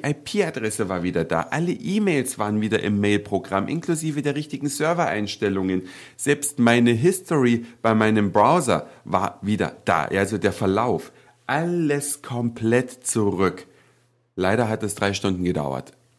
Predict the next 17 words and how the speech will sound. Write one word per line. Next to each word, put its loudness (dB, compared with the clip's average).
Und 2
das -4
hat -12
dann -2
dafür -2
gesorgt, -2
dass -4
ich -4
gestern -2
Abend 2
super -2
spät -6
wieder 0
in -2
Hamburg 0
eingetroffen -4
bin, 0